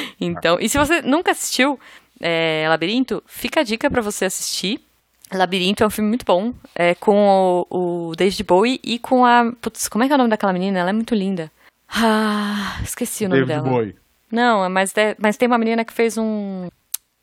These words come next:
Speaker 1: Ah, cara, eu não vou lembrar. Se o pessoal do chat lembrar, eu falo o nome dela.
Speaker 2: David
Speaker 1: Mas
Speaker 2: Bowie.
Speaker 1: que ela tá super novinha, super novinha, fofa demais, assim. E
Speaker 2: David Bowie.
Speaker 1: basicamente,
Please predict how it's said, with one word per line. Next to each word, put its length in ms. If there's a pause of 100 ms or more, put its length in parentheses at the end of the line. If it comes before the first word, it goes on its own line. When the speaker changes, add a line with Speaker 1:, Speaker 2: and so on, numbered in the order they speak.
(160)
Speaker 1:
Ah, 260
cara, 280
eu 40
não 120
vou 100
lembrar. 380 (100)
Se 80
o 40
pessoal 220
do 80
chat 300
lembrar, 260
eu 60
falo 200
o 20
nome 160
dela. 160 (800)
Speaker 2:
David 200
Speaker 1:
Mas 180
Speaker 2:
Bowie. 160 (280)
Speaker 1:
que 100
ela 120
tá 100
super 320
novinha, 640
super 420
novinha, 400
fofa 460
demais, 360
assim. 280 (460)
E 120
Speaker 2:
David 320
Bowie. 220
Speaker 1:
basicamente, 1160